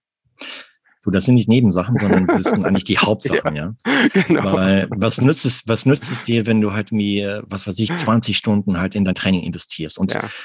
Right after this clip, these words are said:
Speaker 1: dann am, am Race Day halt einen hammergeilen Tag hast,
Speaker 2: Mhm.
Speaker 1: durch die, über die Finishline läufst und aber keine,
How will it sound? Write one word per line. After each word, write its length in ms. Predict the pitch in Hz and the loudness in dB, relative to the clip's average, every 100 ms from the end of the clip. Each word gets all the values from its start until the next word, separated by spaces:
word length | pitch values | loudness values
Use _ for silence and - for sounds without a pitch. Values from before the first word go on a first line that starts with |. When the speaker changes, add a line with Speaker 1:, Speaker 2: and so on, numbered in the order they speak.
| - | -4
Speaker 1:
dann 180 | 101 101 | 0 2
am, 240 | 98 95 | 2 2
am 160 | 92 95 | 2 2
Race 240 | 92 113 | 2 0
Day 160 | - 104 | -2 -2
halt 220 | 92 92 | -2 -4
einen 240 | 87 - | -4 -2
hammergeilen 400 | 120 117 104 98 | 0 0 0 0
Tag 240 | 95 120 - | -2 -6 -4
hast, 260 | 104 - - - - - - | -6 -6 -14 -20 -20 -20 -18
Speaker 2:
Mhm. 240 | 92 85 98 | -14 -6 -2
Speaker 1:
durch 120 | 113 | 0
die, 200 | 110 107 | 2 0
über 220 | 110 113 | 0 0
die 80 | 107 | 0
Finishline 480 | - 139 120 104 101 | 2 0 0 0 0
läufst 320 | 101 123 - | 0 -2 -4
und 300 | 104 98 - | -4 -4 -8
aber 200 | - 95 | -6 -6
keine, 440 | - 104 107 104 | -2 0 2 0